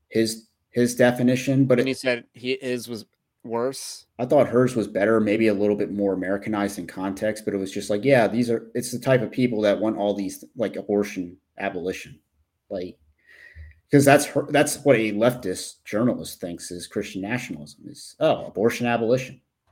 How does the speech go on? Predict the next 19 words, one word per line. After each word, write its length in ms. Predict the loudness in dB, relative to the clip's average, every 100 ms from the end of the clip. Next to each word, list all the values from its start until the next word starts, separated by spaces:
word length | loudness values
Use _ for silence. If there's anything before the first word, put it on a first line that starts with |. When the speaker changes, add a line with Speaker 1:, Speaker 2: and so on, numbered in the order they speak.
| _
Speaker 1:
Okay. 300 | -16 -12 -10 -12 -14 _ _ _ _ _ _ _ _ _ _ _ _ _ _ _ _ _ _ _ _ _ _ -16 -10
Speaker 2:
So 420 | 2 6 8 8 6
he 220 | 2 2
said 240 | 2 2
Tyler 480 | 2 6 8 8 6
and 160 | 4 2
Jones. 560 | 2 2 0 -4 -6
So 220 | 0 2
Amanda 380 | 2 2 0 0
Tyler, 560 | -2 0 2 2 2 0
you 160 | -2
remember 680 | -4 -2 -2 0 0 0 -2
her 360 | -4 -2 -2 -2
from 260 | -6 -6
the, 520 | -4 -4 -4 -6 -8 -8
uh, 180 | -6 -6
Baptist 720 | -4 -2 -2 -6 -8 -12 -16 _ -12
Joint 340 | -4 -2 -2
Committee 540 | -8 -6 -2 -4 -6